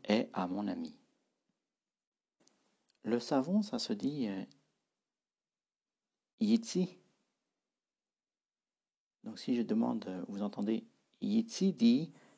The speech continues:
sure, ça veut dire à qui est ce savon ? Très bien. Et vous voulez dire c'est à moi. YITSI di niere.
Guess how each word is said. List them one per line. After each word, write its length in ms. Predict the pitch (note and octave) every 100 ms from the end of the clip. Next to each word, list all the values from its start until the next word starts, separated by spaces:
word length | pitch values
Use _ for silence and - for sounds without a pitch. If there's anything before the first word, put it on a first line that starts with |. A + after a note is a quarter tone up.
| _
sure, 640 | - - G3 F3 G2+ G#2 G3 - _ _ _ _ _ _ _ _ _ _ _ _ _ _ _ _ _ _ _ _ _
ça 160 | - -
veut 40 |
dire 320 | F#3 G3+ B3+ - _ _ _ _ _ _ _ _ _ _ _
à 100 | -
qui 380 | - - A#2 G#2
est 100 | G#2
ce 160 | D3 D#3
savon ? 380 | - B2+ G#2 A#2 _ _ _ _ _ _
Très 160 | - A#2+
bien. 200 | A2+ - _ _ _ _ _ _ _ _ _ _ _ _ _ _ _ _ _ _ _ _ _ _ _ _
Et 40 | F#2+
vous 60 |
voulez 120 | F#2+
dire 180 | F2+ G2
c'est 140 | - G2+
à 100 | E2+
moi. 420 | E2+ F2+ C#3 F#3 _ _ _ _ _
YITSI 360 | - G2+ - G3
di 380 | - G2 A#2 - - _ _ -
niere. 560 | F2+ G2 B2 C3+ E2+